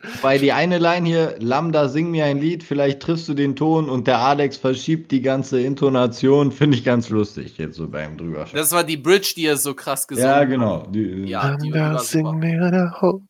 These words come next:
Speaker 3: genau. Ja, die war schön.
Speaker 2: Ich, ich, ich weiß, was er sagen will. „Wär der schwarz, würd ich zu dir Rassist sagen.“
Speaker 1: Und „Lambda,
Speaker 2: <laughs>
Speaker 1: Firma,
Speaker 2: Ja.
Speaker 1: Regie, stattdessen schiebst du nur Filme“, lässt die anderen machen, „du bist ein Hurensohn“. Also das mit dem „schiebst du nur Filme“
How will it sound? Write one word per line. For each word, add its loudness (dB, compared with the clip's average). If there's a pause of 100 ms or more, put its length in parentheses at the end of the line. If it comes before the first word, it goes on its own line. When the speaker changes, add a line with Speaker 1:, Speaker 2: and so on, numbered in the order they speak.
(140)
Speaker 3:
genau. -4 (680)
Ja, 2 (220)
die -2
war 4
schön. -6
Speaker 2:
Ich, -20
ich, -20 (220)
ich -20
weiß, -10
was -12
er -10
sagen -10
will. -16
„Wär -10
der -12
schwarz, -12
würd -20
ich -20
zu -20
dir -16
Rassist -16
sagen.“ -20 (400)
Speaker 1:
Und 2 (120)
„Lambda, 2
Speaker 2:
<laughs> 0
Speaker 1:
Firma, 4
Speaker 2:
Ja. 2
Speaker 1:
Regie, -2 (180)
stattdessen -2
schiebst -4
du 0
nur 0
Filme“, -2 (340)
lässt -6
die -2
anderen 0
machen, -4
„du -4
bist -8
ein 0
Hurensohn“. -4
Also -4
das -2
mit -4
dem 0
„schiebst -6
du 0
nur -2
Filme“ -4